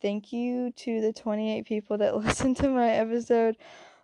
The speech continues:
about body dysmorphia. If you haven't listened to it, go listen to it. It's probably one of my favorite episodes because it's,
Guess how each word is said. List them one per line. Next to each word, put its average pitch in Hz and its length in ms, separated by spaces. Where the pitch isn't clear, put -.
about 247 320
body 220 240
dysmorphia. 196 720
If 202 120
you 214 60
haven't 269 240
listened 214 300
to 202 120
it, 185 120
go 196 180
listen 196 260
to 185 220
it. 180 240
It's 202 180
probably 220 460
one 214 120
of 214 60
my 196 160
favorite 196 360
episodes 190 680
because 190 540
it's, - 400